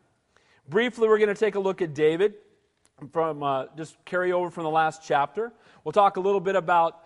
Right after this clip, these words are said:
Saul and then his interaction with Samuel. Now, you might say, if you've been paying attention,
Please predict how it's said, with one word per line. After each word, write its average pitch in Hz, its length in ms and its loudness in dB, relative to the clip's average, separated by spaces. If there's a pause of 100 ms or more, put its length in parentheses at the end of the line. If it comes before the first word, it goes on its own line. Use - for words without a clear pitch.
(140)
Saul 190 560 4
and 165 140 -2
then 175 260 -6 (120)
his 175 240 -4
interaction 190 560 -2
with 165 140 -6
Samuel. 202 500 -2
Now, 165 80 -4
you 185 160 -2
might 202 220 0
say, 196 120 0
if 175 120 -6
you've 214 80 -2
been 202 100 0
paying 196 280 -2
attention, 190 540 -2